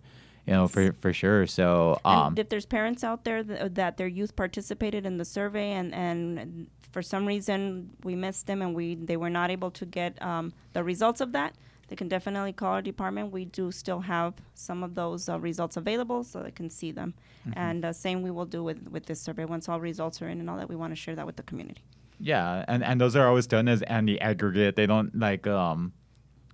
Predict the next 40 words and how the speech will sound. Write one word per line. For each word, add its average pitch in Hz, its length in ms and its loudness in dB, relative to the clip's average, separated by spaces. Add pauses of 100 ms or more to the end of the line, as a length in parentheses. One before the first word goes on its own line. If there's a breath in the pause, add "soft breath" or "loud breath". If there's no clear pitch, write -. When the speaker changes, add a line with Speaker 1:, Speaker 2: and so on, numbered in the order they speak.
(160)
Speaker 1:
they 123 200 4
don't, 131 420 2 (140)
um, 92 460 4
put 113 260 4 (360)
individual 110 540 8
person's 98 420 2
results 95 400 4
out 98 160 4
there. 98 160 6
Speaker 2:
Never. 95 100 6
Speaker 1:
It's, 90 100 -2
it's 104 200 0
just 110 200 0
everybody 117 460 6
Speaker 2:
Right. - 80 -2
Speaker 1:
collective. 95 520 0
Like, 90 260 2 (380 soft breath)
for 110 120 6
example, 98 840 6
um, 82 360 4
you 104 120 0
know, 95 340 2
um, 95 300 2 (320)
twelve 117 360 6
percent 104 300 2
of 104 100 6
the 101 80 4
population 104 760 2
Speaker 2:
Exactly. - 120 -4 (140 soft breath)
Speaker 1:
suffers 113 340 4
from 113 160 4
diabetes 85 680 2
or 78 160 -2
whatever 90 440 2
it, 85 240 0
whatever 92 340 2
Speaker 2:
Right. 92 100 4
Speaker 1:
it 82 80 0
is. 85 320 -2
Like, 78 220 -2